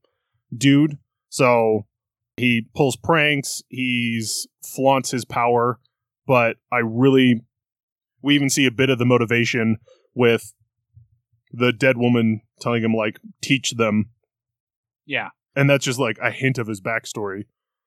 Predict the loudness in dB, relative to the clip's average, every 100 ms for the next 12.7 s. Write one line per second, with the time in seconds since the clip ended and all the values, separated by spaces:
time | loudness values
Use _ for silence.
0 | _ _ _ _ -6 -4 -2 -2 -2 -4
1 | -4 -4 -8 -8 -10 -6 -6 -4 -8 -10
2 | -10 -12 -8 -10 -10 -16 -8 -6 -6 -8
3 | -10 -10 -8 -6 -6 -6 -2 -2 -2 -4
4 | -6 -6 -6 -8 -4 -2 -4 -8 -8 -8
5 | -4 -6 -6 -2 0 0 -2 -8 -2 0
6 | 0 -2 -6 -2 -2 -4 -8 -6 -2 -2
7 | -4 -8 -12 -10 0 2 2 -4 -10 -10
8 | -10 -12 -10 -8 -8 -8 -10 -8 -10 -12
9 | -16 -18 -20 _ -12 0 2 2 0 -2
10 | -2 -6 -12 -14 -14 -10 -12 -12 -18 _
11 | -20 _ -14 -14 -10 -2 -2 0 -4 -4
12 | -8 -8 -10 -8 -8 -8 -8